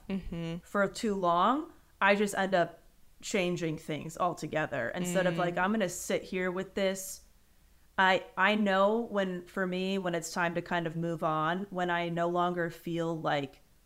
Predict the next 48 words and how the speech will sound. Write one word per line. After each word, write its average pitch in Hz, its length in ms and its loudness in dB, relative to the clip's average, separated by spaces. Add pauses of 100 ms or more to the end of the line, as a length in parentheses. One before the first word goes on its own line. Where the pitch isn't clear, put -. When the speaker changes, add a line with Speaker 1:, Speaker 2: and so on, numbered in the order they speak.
(180)
Speaker 2:
problem 180 480 0
solving, 196 800 0
something 180 460 -2
that 175 100 0
I 170 60 2
used 165 320 -6
to 175 40 -12
be 170 120 -4
passionate 196 520 -8
about 220 280 0
problem 233 340 0
solving, 247 560 0
I 175 160 0
know 170 220 0
it's 165 160 -6
like, 143 240 -2
"Okay, 165 380 -4 (1000)
I 175 80 0
think 175 300 -4
it's 165 160 -8
time 165 300 -2
Speaker 1:
Yeah. 156 100 -4
Speaker 2:
to, 147 440 -2 (360)
to 208 80 -2
do 196 160 -2
something 170 420 -4
else." 165 220 0
It 196 40 -4
doesn't 226 180 0
have 220 100 -2
to 208 80 -2
be 196 100 -4
something 180 400 -4
wildly 175 420 2
different, 165 520 -2
but 175 100 0
it's, 170 300 -4
I'm 165 180 -2
ready 175 240 0
to 170 140 -8
do 170 200 -2
a 165 60 0
little 165 280 0
bit 160 140 -2
of 156 140 -2
an 156 80 -2
adjustment, 156 640 -2 (760)
a - 260 -8